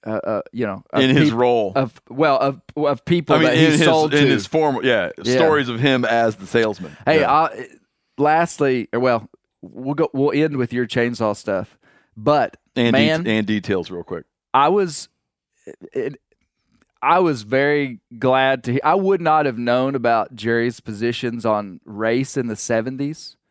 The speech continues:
Speaker 1: I just looked it up. I was just like, I, I just typed in something about that, and immediately it popped up some of his quotes and people saying Jerry was thirty years ahead
Speaker 2: Mm-hmm.
Speaker 1: of race.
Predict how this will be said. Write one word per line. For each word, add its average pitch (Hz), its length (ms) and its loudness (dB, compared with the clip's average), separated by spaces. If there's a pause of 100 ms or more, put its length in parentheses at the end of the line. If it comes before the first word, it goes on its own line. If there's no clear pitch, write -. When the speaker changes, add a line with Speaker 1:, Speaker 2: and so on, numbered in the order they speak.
(640)
Speaker 1:
I 139 60 2
just 160 240 -2
looked 170 220 0
it 151 100 0
up. 123 160 0
I 110 80 0
was 110 160 -6
just 117 180 -8
like, 110 460 -2 (220)
I, 117 60 -2
I 120 180 -2
just 117 180 -8
typed 127 300 0
in 120 160 -2
something 110 340 -4
about 101 340 -2
that, 104 280 -2 (280)
and 113 80 -8
immediately 120 580 0
it - 140 -6
popped - 380 -2
up 113 380 -2
some 120 180 -6
of 107 140 -10
his 110 200 -6
quotes 123 840 -4
and 107 200 -10
people 117 300 -6
saying 107 460 -4
Jerry 117 300 -2
was 104 220 -8
thirty 120 360 -4
years 113 400 -8
ahead 107 520 -2 (240)
Speaker 2:
Mm-hmm. 120 220 0
Speaker 1:
of 113 140 0
race. 120 260 -2